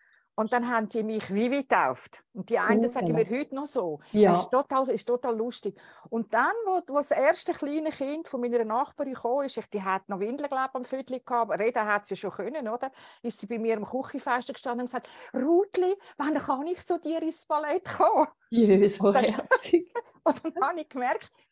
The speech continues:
Speaker 1: dass mich das gar nicht mehr stört.
Speaker 2: Jö, jö.
Speaker 1: Also weißt du, die,
Speaker 2: Ja.
Speaker 1: ähm,
Speaker 2: Die
Speaker 1: ja, da habe ich
Speaker 2: Verkleinerung, ja.
Speaker 1: ja, ja, genau.
Speaker 2: Ja,
Speaker 1: Und,
Speaker 2: ja.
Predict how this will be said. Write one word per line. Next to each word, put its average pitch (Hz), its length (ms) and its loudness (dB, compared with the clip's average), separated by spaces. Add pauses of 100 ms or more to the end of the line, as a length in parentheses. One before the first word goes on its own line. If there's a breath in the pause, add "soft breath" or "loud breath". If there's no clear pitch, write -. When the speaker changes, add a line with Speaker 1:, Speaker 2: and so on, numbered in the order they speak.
Speaker 1:
dass - 180 0
mich 226 120 -6
das - 180 -12
gar 160 160 0
nicht 135 140 -8
mehr 123 100 -12
stört. - 340 -14 (220)
Speaker 2:
Jö, 180 680 0 (240)
jö. 170 180 8
Speaker 1:
Also 320 180 4
weißt 202 360 0
du, 269 40 -4
die, 247 300 2
Speaker 2:
Ja. 170 200 6
Speaker 1:
ähm, 220 140 -4 (580)
Speaker 2:
Die 165 40 -10
Speaker 1:
ja, 202 160 2 (100)
da - 80 0
habe 233 140 4
ich - 60 -2
Speaker 2:
Verkleinerung, 226 420 6 (120)
ja. 175 220 2 (240)
Speaker 1:
ja, 208 200 0
ja, 262 140 4
genau. 160 360 -2
Speaker 2:
Ja, 104 140 -6 (280)
Speaker 1:
Und, 180 120 6
Speaker 2:
ja. 175 120 4